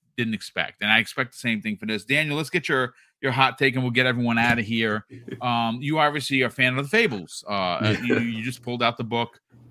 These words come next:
Speaker 1: Does this game, is this game hitting for you based on what you've seen?
Speaker 2: Yeah, so it's, it, it's one of those things, right, where I'm definitely looking forward to it. It's, it's a game that I think looks really good. I think it's,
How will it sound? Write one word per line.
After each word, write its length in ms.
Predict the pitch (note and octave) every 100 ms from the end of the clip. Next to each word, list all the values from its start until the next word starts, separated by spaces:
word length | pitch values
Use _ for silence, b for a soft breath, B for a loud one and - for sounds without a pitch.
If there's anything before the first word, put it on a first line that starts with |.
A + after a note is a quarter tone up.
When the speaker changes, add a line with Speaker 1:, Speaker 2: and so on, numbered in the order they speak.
| - -
Speaker 1:
Does 200 | C#3 A#2+
this 160 | F3 -
game, 280 | G3 F#3+ F3+
is 120 | B2+
this 120 | F#3+
game 180 | - G3+
hitting 240 | C#3+ E3+
for 140 | D3+ E3
you 180 | D#3+ D#3
based 300 | - C#3+ C#3
on 60 |
what 140 | C#3 -
you've 120 | A2+
seen? 380 | - A#2+ F2 - _ - - - - G2+
Speaker 2:
Yeah, 400 | B2+ F#3+ D#3+ -
so 160 | -
it's, 300 | C#3 B2+ - _
it, 180 | - - - - -
it's 120 | A#2
one 140 | C3+
of 80 | F3+
those 200 | F3 B2+
things, 440 | - G#2+ F#2 - - _ _ _ _ _ _ _ _ _
right, 320 | G2+ G2 F#2+
where 320 | G#2+ G#2+ G2+ -
I'm 120 | G#2+
definitely 440 | A2+ C#3 F#3+ E3 D3
looking 280 | A#2+ A2
forward 300 | G2 F#2+ E2+ -
to 140 | D#2+
it. 140 | - -
It's, 200 | F#2 -
it's 240 | G2 F#2+
a 100 | -
game 220 | F#2 A2 A2
that 100 | G#2
I 80 | G2+
think 360 | A2 G2 - _ -
looks 480 | G2 A2 G#2 - _ _ _
really 380 | E2+ F#2+ A2 G2
good. 400 | F#2 F#2 F#2 F#2
I 100 | F2+
think 220 | F2+ F#2 F2
it's, 220 | -